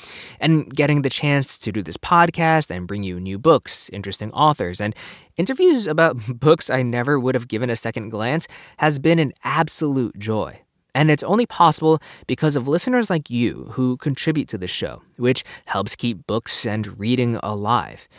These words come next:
If you want to join, please make a donation. You can head to donate dot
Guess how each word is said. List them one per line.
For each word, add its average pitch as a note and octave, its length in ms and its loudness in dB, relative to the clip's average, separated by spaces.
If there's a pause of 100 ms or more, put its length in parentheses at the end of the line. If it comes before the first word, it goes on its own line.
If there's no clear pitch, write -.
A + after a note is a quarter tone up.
(280)
If - 160 -2
you D#3 40 6
want F3+ 140 6
to E3+ 80 4
join, C#3+ 380 2
please B2 360 0
make A2+ 220 -2
a A2+ 40 -2
donation. F#2+ 600 -6
You G#2 160 -10
can B2 140 -6
head C3 240 0
to A2+ 160 0
donate B2+ 500 0
dot F2 240 -4